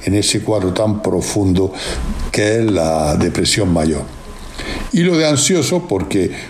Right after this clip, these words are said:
va generalmente unido. Los cuadros de distimia o de depresión menor hay manifestaciones subdepresivas y ansiedad, van, frecuentemente están li-, ligadas.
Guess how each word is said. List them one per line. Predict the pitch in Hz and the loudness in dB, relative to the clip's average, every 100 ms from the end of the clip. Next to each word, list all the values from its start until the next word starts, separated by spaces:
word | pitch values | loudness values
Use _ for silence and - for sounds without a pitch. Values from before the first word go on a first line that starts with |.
| - - | -10 -2
va | 90 | -2
generalmente | 92 - 101 98 104 101 98 98 90 104 92 - - - | 0 0 2 2 2 2 4 2 2 2 0 -2 -14 -4
unido. | 90 87 78 78 - - - | 0 2 2 0 -2 -4 -4
Los | - 85 | -4 -2
cuadros | 117 117 107 98 | 0 2 2 2
de | |
distimia | 95 90 - 139 127 110 101 | 2 2 0 0 2 2 2
o | |
de | 92 95 | 4 2
depresión | 92 95 - 113 92 | 2 0 0 2 2
menor | 101 139 131 - - - - 262 - - | 4 2 0 -4 -8 -10 -8 -8 -6 -2
hay | 104 87 85 76 - - - - | 2 2 2 -2 -8 -16 -10 -2
manifestaciones | 131 92 98 92 92 - - 123 101 90 - | 2 4 2 0 0 -2 -2 0 2 0 0
subdepresivas | 147 120 107 98 - 143 135 131 - - - | 2 2 0 0 2 2 2 2 -2 -8 -2
y | 123 | 2
ansiedad, | 101 85 - 85 82 71 - | 2 2 2 2 0 -2 0
van, | 98 90 90 - - 90 | 2 2 -2 -4 -4 -2
frecuentemente | - 120 131 131 123 101 98 101 107 - - - - | 0 0 2 0 0 0 0 0 0 -2 -8 -18 -12
están | - - 107 85 - - - - - - | -10 -4 -2 0 -2 -4 -8 -8 -6 -2
li-, | 101 90 92 - - - - 107 | 0 2 2 0 -4 -6 -4 0
ligadas. | 104 98 80 73 | 2 2 2 0